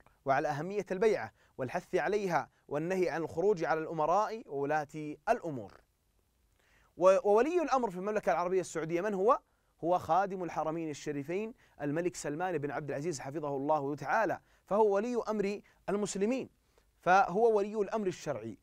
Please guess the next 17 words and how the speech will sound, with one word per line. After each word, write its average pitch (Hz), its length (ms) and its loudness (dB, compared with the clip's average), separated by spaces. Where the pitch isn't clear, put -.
وولايته 269 1000 6
شاملة 180 640 -2
لجميع 147 560 -4
من 160 160 -4
في 143 80 -8
المملكة، 226 540 0
ويجب 160 640 0
على 175 200 2
الجميع 170 680 -2
السمع 185 460 -4
والطاعة 170 720 0
ل-، 170 240 -2
له 196 280 4
في 175 100 -16
المنشط 175 480 -4
والمكره 185 800 0
والعسر 160 500 0